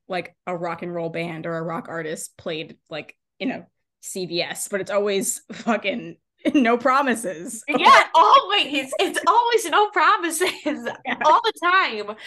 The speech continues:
Speaker 2: But yeah, no, I, someone had commented on our, uh, one of our videos, something along the lines of, like, "I think we need to wait it out." A lot of rock fans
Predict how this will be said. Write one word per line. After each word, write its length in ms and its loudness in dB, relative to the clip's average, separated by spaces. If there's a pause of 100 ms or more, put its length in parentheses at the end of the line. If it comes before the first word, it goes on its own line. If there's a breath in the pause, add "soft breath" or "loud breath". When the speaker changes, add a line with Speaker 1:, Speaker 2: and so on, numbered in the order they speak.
(300 loud breath)
Speaker 2:
But 140 0
yeah, 160 2
no, 200 0
I, 180 2
someone 320 -2
had 180 -4
commented 460 -2
on 180 -4
our, 440 -4
uh, 240 -4
one 140 -12
of 80 -14
our 160 -8
videos, 360 -10
something 480 -10
along 280 0
the 60 -4
lines 360 -4
of, 160 -6
like, 200 -4
"I 120 -4
think 360 -10 (720 loud breath)
we 220 -6
need 240 -4
to 580 -4 (260)
wait 340 -2
it 100 0
out." 200 2
A 60 0
lot 160 2
of 180 -6
rock 340 -2
fans 640 -8